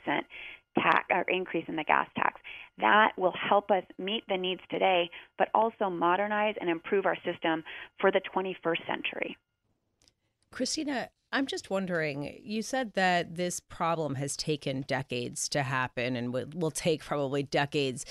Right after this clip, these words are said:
Speaker 2: to fix, even with some, uh, substantial appropriations in the near term. Whose fault was it that there wasn't more real-time investment made?
Speaker 1: I think that, uh, that we're,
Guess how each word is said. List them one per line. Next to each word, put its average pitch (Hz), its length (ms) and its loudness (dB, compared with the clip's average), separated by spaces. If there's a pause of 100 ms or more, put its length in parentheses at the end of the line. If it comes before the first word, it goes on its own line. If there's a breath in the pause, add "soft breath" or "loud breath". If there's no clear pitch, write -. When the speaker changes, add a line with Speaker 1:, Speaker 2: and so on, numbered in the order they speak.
(280 loud breath)
Speaker 2:
to 180 120 0
fix, - 380 0
even 170 320 0
with 160 200 2
some, 151 380 0
uh, 135 220 0
substantial 143 580 -2
appropriations 135 840 -2
in 143 40 -2
the 135 80 0
near 135 220 0
term. 147 540 -2 (380 loud breath)
Whose 453 260 6
fault 208 420 2 (420)
was 180 320 4
it - 260 -6 (200)
that 151 500 4
there 180 140 4
wasn't 185 380 2
more 151 360 2
real-time 151 600 0
investment 123 600 -4
made? 76 340 -8 (2000)
Speaker 1:
I - 60 -10
think 381 260 -2
that, 285 180 4 (120)
uh, 233 220 4
that 220 220 4
we're, 240 140 0